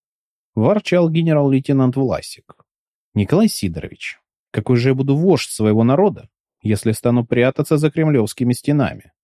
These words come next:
задал я ему вопрос. Но Власик ворчать не переставал, хотя меры принимал серьёзные. Мы с ним условились,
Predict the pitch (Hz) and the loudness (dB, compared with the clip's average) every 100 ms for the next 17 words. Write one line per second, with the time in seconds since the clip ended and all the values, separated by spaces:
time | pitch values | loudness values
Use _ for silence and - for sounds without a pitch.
0 | _ 131 123 98 98 101 101 107 117 - | _ -2 0 0 0 2 2 0 0 -2
1 | - - - _ _ _ _ _ _ _ | -12 -16 -20 _ _ _ _ _ _ _
2 | _ _ 120 185 220 190 196 202 202 202 | _ _ 2 2 4 2 2 -2 -2 -2
3 | - 123 123 113 127 123 - 98 64 - | 0 -2 -2 -2 -4 -2 -2 -4 -6 -16
4 | _ _ _ _ - 107 104 104 110 104 | _ _ _ _ -4 -2 2 2 2 2
5 | 101 101 113 113 113 113 139 156 170 92 | 0 -2 0 2 0 0 -2 0 -2 -4
6 | - - _ _ _ _ _ _ - 120 | -12 -20 _ _ _ _ _ _ 0 2
7 | 233 - 107 95 - 190 - 139 87 - | 2 2 -2 -2 -4 -4 0 0 0 -8
8 | - - | -14 -20